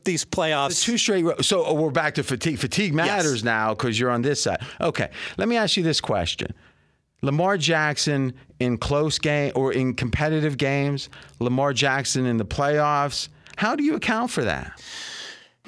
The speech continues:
Speaker 2: Meaning, how much of a factor do you think it is? Small sample size says it's a huge deal. The case could be made that Baltimore is the best big favorite in the history of the N F L.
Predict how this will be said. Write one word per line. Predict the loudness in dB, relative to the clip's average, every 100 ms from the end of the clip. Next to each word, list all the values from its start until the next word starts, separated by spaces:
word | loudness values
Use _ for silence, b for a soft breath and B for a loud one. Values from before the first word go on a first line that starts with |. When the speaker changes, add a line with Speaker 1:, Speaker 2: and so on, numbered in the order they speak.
| -4
Speaker 2:
Meaning, | 0 2 2 0
how | 0 0
much | 2 2
of | 0
a | 0
factor | 0 0 0
do |
you | 0 0
think | 0 0
it | 2
is? | 0 -2 B B B
Small | -2 0 0 2
sample | 0 0 0 0
size | 2 2 2 0 -2 b b b
says | -2 0 2
it's | 0
a |
huge | 0 0 0 0 0
deal. | 0 2 0 B B B B
The | -8
case | -4 0 0 0
could | -2 0
be | 2
made | 2 2 0 0
that | -2
Baltimore | 0 0 0 0 0 2 2
is | 2 0 0
the | -4
best | -2 0 0 0 -2
big | -2 -2
favorite | -2 0 0 0 -2
in | 0
the | 0
history | 0 -2 -2 -2 -2
of |
the | 0
N | 0
F | 0 -2
L. | -2 -4